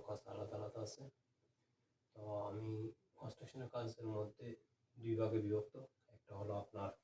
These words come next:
কেনসেটসু, আর একটা হলো দোবুকু। আমার আজকে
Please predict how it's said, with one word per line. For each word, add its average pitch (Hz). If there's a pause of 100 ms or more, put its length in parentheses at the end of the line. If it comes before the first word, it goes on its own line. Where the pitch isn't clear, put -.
(260)
কেনসেটসু, 117 (340)
আর 107
একটা 101
হলো 98
দোবুকু। 98 (840)
আমার 104
আজকে -